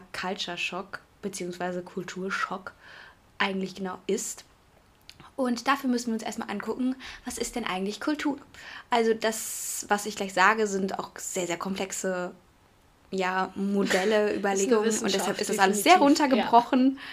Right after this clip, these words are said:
Speaker 1: Ja. Und, ähm, ja, deshalb ist das nur so ein kleiner Einstieg quasi in das Thema. Aber wenn ihr euch dafür interessiert,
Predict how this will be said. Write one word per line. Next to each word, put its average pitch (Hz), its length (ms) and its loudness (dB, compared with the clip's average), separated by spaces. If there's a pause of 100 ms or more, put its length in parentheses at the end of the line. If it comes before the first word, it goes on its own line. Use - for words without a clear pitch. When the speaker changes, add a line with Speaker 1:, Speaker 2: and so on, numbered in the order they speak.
(320)
Speaker 1:
Ja. 196 360 6 (440)
Und, 214 400 2
ähm, 185 320 -2 (180)
ja, 165 140 2
deshalb 185 360 -4
ist 190 120 -6
das 190 100 -8
nur 190 100 -4
so 185 100 -6
ein 185 80 -4
kleiner 196 600 -2 (640)
Einstieg 240 500 2
quasi 214 360 0
in 220 100 -2
das 208 180 -6
Thema. 208 320 0
Aber 190 300 0
wenn 196 240 -2
ihr 190 260 -6
euch 190 200 -8
dafür 190 280 -12
interessiert, 202 640 -6